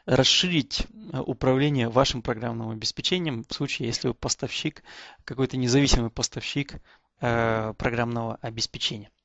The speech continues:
То есть всё открыто, всё можно скачать сам S D N, и, э, соответственно, вы можете также воспользоваться. Э, давайте посмотрим, э,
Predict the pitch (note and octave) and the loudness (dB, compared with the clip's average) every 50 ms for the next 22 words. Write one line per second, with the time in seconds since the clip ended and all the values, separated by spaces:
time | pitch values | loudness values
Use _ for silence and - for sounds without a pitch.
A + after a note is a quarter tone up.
0 | _ - - A#2 - - - D#3 - - - - G3+ A3 - F#3+ D#3 B2 - - | _ -6 -4 -2 -2 0 2 2 0 0 0 -2 -2 0 0 0 0 0 -2 -6
1 | - - C3+ A2+ A2+ A#2+ A#2 G#2+ C3+ D#3+ - - - - - - C3 A2+ - - | -4 -4 -4 -4 -4 -6 -6 -8 -8 -8 -8 -6 -6 -6 -4 -4 -2 -2 -2 -4
2 | D3+ D#3+ D#3 A#2+ A#2+ C#3+ E3 G#3 A#3 A#3 - - - - - - - - - - | -4 -6 -8 -6 -4 -2 0 0 0 -2 -6 -12 -20 -18 -18 -18 -18 -20 -20 -20
3 | _ _ _ - F#3 G3+ G3+ E3 B2+ - - - A#2+ A#2+ A#2 A2 - - - - | _ _ _ -6 -4 0 2 2 2 2 0 -2 -2 -2 -2 -4 -6 -8 -6 -6
4 | D#3 D#3 - - - A#2+ A2+ A2 C#3+ C#3 A#2+ A#2 A#2+ - - - A2 A#2 - - | -6 -6 -6 -6 -6 -6 -4 -2 -2 -2 -2 -4 -6 -8 -8 -10 -10 -10 -6 -4
5 | C3+ B2 A2 A2 A2+ G#2+ _ _ _ _ _ - B2+ A#2 - - - A#2 G2+ - | -4 -4 -4 -6 -8 -10 _ _ _ _ _ -6 -4 -4 -4 -4 -6 -8 -8 -8
6 | - - - - - - _ _ _ _ _ - - - - - - - - - | -8 -6 -6 -6 -6 -6 _ _ _ _ _ -20 -20 -18 -16 -16 -16 -16 -16 -18
7 | - - - - - _ _ _ _ _ _ _ _ _ _ _ _ _ _ _ | -18 -20 -20 -20 -20 _ _ _ _ _ _ _ _ _ _ _ _ _ _ _
8 | - - _ _ _ - - D#3 D3 C#3+ G#3 B3 - - - F3 E3 - F#3 F#3+ | -20 -20 _ _ _ -4 -2 0 2 4 4 4 4 2 0 0 0 2 2 4
9 | F3+ D#3+ D3+ A#2+ - - - - - - - - - - C#3 C3 C3 B2+ | 4 4 10 12 12 12 12 12 10 12 12 12 12 12 12 8 6 4